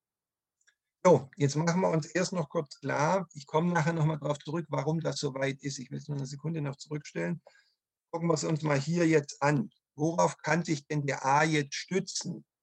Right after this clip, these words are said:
wenn er irgendjemandes Rechte anführt? Nennen Sie mir einfach mal, Sie müssen nicht die Hausnummern schon sagen, aber Positionen.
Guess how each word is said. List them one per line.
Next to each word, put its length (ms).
wenn 140
er 100
irgendjemandes 840
Rechte 400
anführt? 420
Nennen 200
Sie 120
mir 140
einfach 200
mal, 100
Sie 80
müssen 200
nicht 160
die 80
Hausnummern 400
schon 160
sagen, 220
aber 200
Positionen. 760